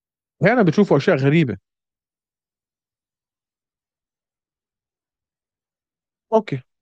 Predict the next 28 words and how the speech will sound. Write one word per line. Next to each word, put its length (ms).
تعالوا. 280
هلا 180
هيك 160
بكون 180
إحنا 280
إيش؟ 240
خلصنا، 580
آه، 460
هذا 160
الحدث. 340
أنا 120
حكون 240
عم 120
بعلق 360
على 120
هذا 100
الحدث 380
مع 280
أخوي 320
وحبيبي 440
وصديقي 540
جبريل. 580
فاللي 360
فيكم 440
يعني 160
حكون 280
عم 120
بيحضر، 380